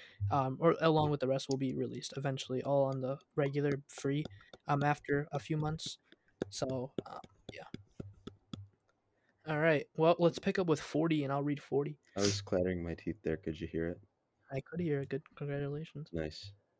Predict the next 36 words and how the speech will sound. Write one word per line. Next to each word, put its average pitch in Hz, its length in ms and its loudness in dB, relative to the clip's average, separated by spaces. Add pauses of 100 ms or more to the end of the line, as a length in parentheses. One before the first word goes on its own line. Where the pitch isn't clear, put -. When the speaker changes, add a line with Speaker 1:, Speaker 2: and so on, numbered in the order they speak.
Speaker 2:
I 92 60 -8
don't 87 100 -4
know 80 100 -4
why 80 160 -4
I - 20 -2
did 78 240 -8
that. 80 240 -4 (920)
I'm 90 200 -2
tired, 82 400 -2
so - 240 0
Speaker 1:
You - 120 10
think - 100 -4
Speaker 2:
I'm 90 100 0
just 220 160 2
Speaker 1:
that, 208 140 4
Speaker 2:
obeying 82 300 0
Speaker 1:
I 76 60 2
have - 80 4
a - 0 -
Speaker 2:
all 156 40 2
Speaker 1:
question 156 320 -2
real 165 80 -2
Speaker 2:
instincts. - 80 -14 (100)
Speaker 1:
quick, - 80 -20
actually. 190 300 -4 (160)
Speaker 2:
Yeah. - 100 -4 (220)
Speaker 1:
Because 160 300 2
you 170 60 -4
said 190 160 0
you 175 60 2
got 170 140 8
a 139 60 2
MacBook 135 540 -2
from 135 220 -4
school 131 340 0
be-, 131 180 -4